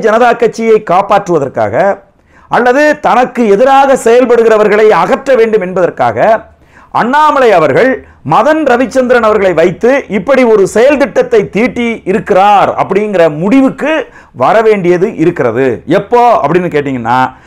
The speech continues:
மதன் ரவிச்சந்திரனுக்கும் அண்ணாமலை அவர்களுக்கும் நடந்த உரையாடல்களை கேட்கிற போது அண்ணாமலை எவ்வளவு மோசமான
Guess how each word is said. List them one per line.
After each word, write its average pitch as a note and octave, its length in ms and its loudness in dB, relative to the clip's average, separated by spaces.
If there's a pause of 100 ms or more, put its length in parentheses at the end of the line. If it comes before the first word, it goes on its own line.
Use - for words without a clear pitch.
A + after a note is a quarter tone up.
(320)
மதன் C#4+ 360 2
ரவிச்சந்திரனுக்கும் D3 800 -2 (360)
அண்ணாமலை C4 580 0
அவர்களுக்கும் F3+ 520 0
நடந்த F#3 340 0
உரையாடல்களை A3 920 2
கேட்கிற F#3 420 -4
போது B2 560 -2 (240)
அண்ணாமலை G3 920 0 (680)
எவ்வளவு C4+ 500 2
மோசமான C4 600 2